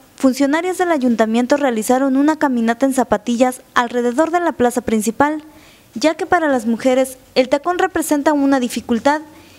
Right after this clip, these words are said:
y con ello intentaron dar a conocer que somos capaces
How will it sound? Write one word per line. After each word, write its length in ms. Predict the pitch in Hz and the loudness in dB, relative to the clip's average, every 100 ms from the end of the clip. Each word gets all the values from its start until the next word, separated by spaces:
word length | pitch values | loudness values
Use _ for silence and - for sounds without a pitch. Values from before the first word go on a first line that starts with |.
| - - | -18 -8
y 80 | 233 | -2
con 240 | 247 247 | 0 2
ello 280 | 294 320 311 320 - | 2 0 -2 -6 -6
intentaron 600 | 277 262 294 285 359 370 | -2 0 0 0 0 0
dar 160 | 320 311 | 2 2
a 60 | 311 | 0
conocer 460 | 285 240 240 262 | 0 0 0 0
que 120 | 285 | 0
somos 340 | 269 262 277 269 | 0 0 0 0
capaces 480 | 226 233 233 254 | -2 -2 -2 -4